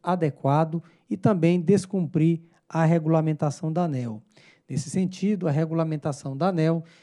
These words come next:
de parâmetros e incentivos de qualidade e ainda de sanções em caso de inadequação, reveste-se de especial importância. Distribuidoras que descumprem as normas e leis do setor podem sofrer punições,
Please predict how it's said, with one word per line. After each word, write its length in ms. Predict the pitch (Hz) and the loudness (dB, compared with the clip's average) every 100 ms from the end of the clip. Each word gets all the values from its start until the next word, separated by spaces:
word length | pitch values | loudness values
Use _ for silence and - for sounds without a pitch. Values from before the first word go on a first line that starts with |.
| _ | _
de 80 | 151 | -4
parâmetros 760 | 143 156 160 202 185 - 156 139 | 0 4 6 6 4 0 -2 0
e 40 | |
incentivos 540 | 151 160 139 143 131 | -2 -2 -4 -4 -4
de 100 | 139 | -6
qualidade 680 | 139 143 135 127 156 156 117 - _ _ | -4 -4 -4 0 2 2 -2 -12 _ _
e 100 | 165 | -2
ainda 420 | 175 170 202 180 160 | 0 2 0 0 -2
de 120 | 147 | -4
sanções 840 | - - 165 - - 175 165 139 | -6 -2 -2 -2 2 4 6 4
em 140 | 151 147 | 0 -2
caso 420 | - 143 131 139 | -2 -2 -2 -6
de 280 | 123 139 143 | -6 -6 -4
inadequação, 1040 | 185 202 180 147 139 165 185 185 175 190 - _ _ _ | -6 -4 -4 -4 -4 -2 -2 0 0 -2 -6 _ _ _
reveste-se 800 | - 190 196 202 - 202 - 190 | -4 4 6 6 2 -4 -4 -4
de 180 | 160 185 | -2 -2
especial 520 | - 196 175 180 180 | 0 0 0 2 2
importância. 880 | 180 190 185 - 185 180 185 120 113 - _ _ - - - _ | 4 0 0 2 4 4 0 -10 -12 -18 _ _ -20 -20 -20 _
Distribuidoras 640 | 151 160 185 175 196 214 - | -6 -2 2 6 6 6 4
que 100 | 196 | 2
descumprem 580 | 190 - 214 226 208 | 2 2 0 4 4
as 180 | 196 160 | 4 2
normas 520 | 147 175 202 196 165 | 2 6 6 6 2
e 60 | 170 | 0
leis 320 | 165 185 196 | 2 4 4
do 100 | 165 | 0
setor 640 | 147 151 139 185 220 - _ _ | -4 -4 0 2 2 0 _ _
podem 420 | - 214 220 214 | 6 8 8 6
sofrer 720 | 208 - 226 - 190 190 190 - | -2 -2 -4 0 6 6 6 2
punições, 1000 | - 226 233 190 - 190 185 147 - | 0 2 2 2 4 6 6 4 0